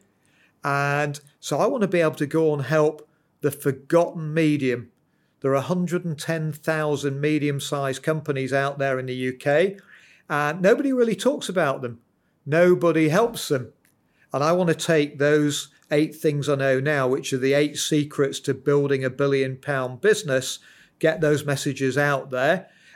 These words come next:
And in one day a week of my freed up time,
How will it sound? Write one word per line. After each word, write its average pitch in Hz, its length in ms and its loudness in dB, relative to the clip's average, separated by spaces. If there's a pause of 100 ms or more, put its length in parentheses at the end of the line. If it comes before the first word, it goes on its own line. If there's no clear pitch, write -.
(100)
And 139 580 -2 (260)
in 139 260 -2
one 156 260 2
day 147 220 4
a 139 80 4
week 147 300 2
of 131 140 0
my 135 160 0
freed 147 480 0
up - 300 -2
time, 156 600 0